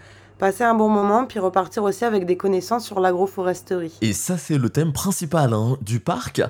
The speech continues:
Speaker 2: Alors, avant que vous nous expliquiez concrètement en quoi consiste l'agroforesterie, pourriez-vous nous rappeler, Marine, où se situe précisément le parc ?
Speaker 1: Alors oui, euh, donc c'est un parc de dix hectares.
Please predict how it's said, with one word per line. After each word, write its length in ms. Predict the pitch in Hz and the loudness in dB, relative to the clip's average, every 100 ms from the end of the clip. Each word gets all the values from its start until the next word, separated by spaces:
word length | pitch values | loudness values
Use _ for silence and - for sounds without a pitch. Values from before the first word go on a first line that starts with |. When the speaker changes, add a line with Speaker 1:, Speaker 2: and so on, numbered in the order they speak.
| - - | -4 0
Speaker 2:
Alors, 180 | 139 139 | 0 2
avant 220 | 123 185 | 0 0
que 120 | 120 123 | -2 -2
vous 160 | 113 | 0
nous 260 | 113 101 98 | -2 -2 -4
expliquiez 520 | 131 - 170 139 147 | -6 -8 -8 -4 -4
concrètement 560 | 139 131 123 127 107 - | -4 -4 -6 -4 -6 -4
en 100 | 95 | -6
quoi 140 | 101 | -4
consiste 640 | 98 98 - 107 98 - | -4 -6 -4 -6 -8 -6
l'agroforesterie, 1400 | 85 71 85 98 90 90 82 92 - - 147 190 220 226 | -4 -2 -4 -6 -6 -4 -4 -6 -6 -4 -4 -4 -8 -10
pourriez-vous 360 | - 165 180 226 | -6 -4 -4 -2
nous 80 | 156 | -2
rappeler, 280 | 202 202 | -2 -4
Marine, 400 | 151 143 151 226 254 - | -2 -2 -2 -4 -4 -2
où 80 | 139 | -2
se 160 | 143 | -2
situe 400 | 139 151 139 233 | -6 -8 -4 -6
précisément 840 | - - 214 - - 139 131 123 | -6 -4 -4 -4 -2 0 2 2
le 120 | 117 85 | 2 2
parc ? 340 | 95 - - - - - - | 0 -2 -8 -8 -10 -10 -2
Speaker 1:
Alors 260 | 170 165 | 2 4
oui, 320 | 165 220 285 381 196 | 4 2 0 0 0
euh, 340 | 185 180 185 | 0 0 -2
donc 200 | 185 180 | -4 -6
c'est 180 | - 190 | -4 -2
un 120 | 175 | 0
parc 240 | 220 226 | 2 0
de 120 | 202 175 | 2 0
dix 320 | 165 262 233 | 0 -2 2
hectares. 460 | 233 - 196 160 | 2 2 0 0